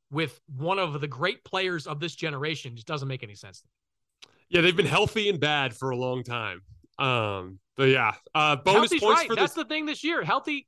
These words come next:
Speaker 1: healthy, like, you know, they haven't had significant, I remember looking this up, you know, a couple of weeks ago where, like, most of their starting guys or minute, high minutes players that played forty plus games. Like, Lillard was in the mid thirties at that point,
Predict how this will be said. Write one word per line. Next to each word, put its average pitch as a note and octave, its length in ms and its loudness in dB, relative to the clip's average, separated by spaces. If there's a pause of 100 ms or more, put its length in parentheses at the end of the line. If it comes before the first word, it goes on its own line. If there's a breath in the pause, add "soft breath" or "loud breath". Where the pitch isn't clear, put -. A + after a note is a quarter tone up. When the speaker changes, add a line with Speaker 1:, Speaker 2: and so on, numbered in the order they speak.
(140)
Speaker 1:
healthy, C#4 320 -4
like, C4 340 -6 (680)
you G#3+ 80 -18
know, G3 200 -8
they F3 120 -6
haven't D4 220 -2
had C4+ 380 -2 (360)
significant, A3+ 440 -8
I G3 40 0
remember B3 220 -2
looking A#3+ 240 -6
this G#3+ 160 -4
up, A#3+ 180 2 (100)
you F#3+ 100 -8
know, F#3 60 -4
a F3 60 -6
couple G#3 200 -6
of E3+ 60 -6
weeks A#3+ 220 -10
ago C#3+ 200 -4
where, D3+ 380 0 (460 soft breath)
like, F3 180 -6 (100)
most A#3+ 280 -2
of A3+ 80 -8
their A3+ 120 0
starting A3+ 380 -4
guys G3 340 2
or F3 80 -4
minute, F#3+ 240 -6
high G#3+ 160 2
minutes A3 260 -10
players D#3 300 -8
that D3+ 80 -20
played A3 180 -8
forty A3+ 280 -2
plus A3 240 -4
games. A3+ 280 -6
Like, C#3+ 100 -8
Lillard A#3 260 -4
was F#3+ 140 -4
in F#3 80 -4
the D#3 220 -2
mid F#3 220 -2
thirties A#3 320 -2
at B3+ 140 -6
that C4 160 -8
point, C4 260 -10